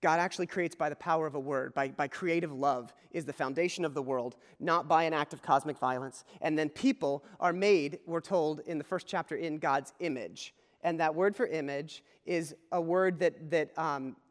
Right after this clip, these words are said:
joined up with the image of what a king would do. When a king would conquer a land, he would set up statues all around that land when he went back to his palace,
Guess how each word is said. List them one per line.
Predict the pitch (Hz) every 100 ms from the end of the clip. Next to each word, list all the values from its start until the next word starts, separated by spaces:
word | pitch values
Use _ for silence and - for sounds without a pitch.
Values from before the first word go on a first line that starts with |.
| - 160
joined | 196 202 202
up | 180 180
with | 175 170
the | 175
image | 180 190 170
of | 175 165
what | 160
a | 135
king | - 226 226 226
would | 190 160
do. | 170 143 - -
When | - 165
a | 151
king | 240 226
would | 175
conquer | - 226 220 208
a |
land, | 185 185 185
he | 185
would | 156
set | - 190
up | 175
statues | - 180 165 - 135 127 -
all | 180 190
around | 170 165 185 185
that | 175 160
land | 160 151 151
when | 156
he | 156
went | 170 160
back | 175 170
to | -
his | 160
palace, | - 143 131 131 -